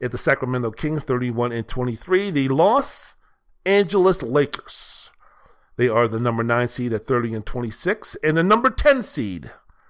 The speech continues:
the Golden State Warriors, twenty-seven and twenty-six is their record. And on the outside looking in, the Utah Jazz,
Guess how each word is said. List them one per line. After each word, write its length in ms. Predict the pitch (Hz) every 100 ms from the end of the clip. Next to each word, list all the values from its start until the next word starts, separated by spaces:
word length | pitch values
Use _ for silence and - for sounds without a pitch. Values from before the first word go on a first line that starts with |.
| _ _ _ -
the 80 |
Golden 280 | 107 131 185
State 220 | - 220
Warriors, 640 | 226 269 139 85 - - - - _ _ _ _ _ _ _
twenty-seven 760 | - 131 135 - 143 139 139 131 -
and 180 | 120
twenty-six 680 | - 139 127 - 139 - -
is 180 | 127 123
their 160 | 123
record. 340 | 117 170 208 175
And 260 | 131 127
on 140 | 117 117
the 160 | 117
outside 400 | 135 135 - 127
looking 360 | 120 131 127 135
in, 100 | 170
the 80 | 127
Utah 400 | 110 113 117 110
Jazz, 440 | 117 117 113 -